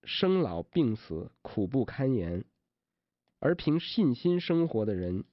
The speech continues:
就不是这样。圣经指出，信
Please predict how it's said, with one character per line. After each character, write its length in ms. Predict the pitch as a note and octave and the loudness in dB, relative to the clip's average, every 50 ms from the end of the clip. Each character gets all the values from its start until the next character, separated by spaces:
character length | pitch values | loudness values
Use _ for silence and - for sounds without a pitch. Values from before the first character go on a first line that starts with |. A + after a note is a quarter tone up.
| _ _ | _ _
就 180 | - - B2+ G2+ | -2 0 0 0
不 220 | - - G2 A#2 | 0 -2 0 0
是 180 | C#3 - E3 B2+ | 0 0 0 0
这 160 | - B2+ A2+ | 2 2 0
样。 240 | G2+ G2 F#2 F2 B2+ _ _ _ _ _ _ _ _ _ _ _ _ _ _ _ _ _ - | 0 0 -4 -6 -10 _ _ _ _ _ _ _ _ _ _ _ _ _ _ _ _ _ -10
圣 320 | - - - F#3+ D3+ C3+ | -4 0 2 4 4 4
经 240 | C3+ E3 E3 E3+ D#3+ | 4 4 4 2 2
指 160 | - F2 F2 | 0 -4 -6
出， 340 | - - - G#2 G#2 - - _ _ _ _ _ _ _ _ _ - | -4 -2 -2 0 0 -2 -4 _ _ _ _ _ _ _ _ _ -14
信 420 | - - - - A3 E3 G#2+ - | -10 -6 0 2 2 2 2 0